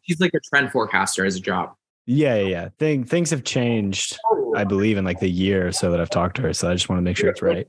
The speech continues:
Speaker 1: That information, like, I, I remember looking at it. Um, do you rem-, did you take that one class at S P U where you learn about trend forecasters?
Speaker 2: Here we
Speaker 1: Yeah.
Speaker 2: go.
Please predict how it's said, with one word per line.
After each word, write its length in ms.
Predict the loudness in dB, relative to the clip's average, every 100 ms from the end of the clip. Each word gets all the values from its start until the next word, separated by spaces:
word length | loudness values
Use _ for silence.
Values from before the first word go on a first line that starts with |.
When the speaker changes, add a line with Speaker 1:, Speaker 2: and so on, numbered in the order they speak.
| _ _ _ _ -2
Speaker 1:
That 200 | -2 0
information, 720 | -2 0 2 2 0 0 0
like, 240 | 0 -2 0
I, 140 | 2
I 260 | 2 0 0
remember 360 | 0 0 0
looking 360 | 2 0 0 0
at 160 | 2 4
it. 180 | 2 0
Um, 400 | -2 0 0 -2 -4
do 80 | -2
you 80 | 0
rem-, 180 | -2 -6
did 160 | -8 -8
you 80 | -4
take 180 | -4 -2
that 160 | -2
one 140 | 0 -2
class 280 | -2 -2 0
at 80 |
S 140 | -2 -4
P 100 | -4
U 140 | -2
where 120 | 0 0
you 120 | 0
learn 160 | 0
about 280 | 0 -2 -4
trend 200 | -4 -6
forecasters? 840 | -4 -4 -2 -2 -4 -4 -4 -8 -14 _ _ _ _ _ _ _ _ _ _ -2
Speaker 2:
Here 120 | 0
we 40 | 2
Speaker 1:
Yeah. 100 | 0
Speaker 2:
go. 240 | -2 -2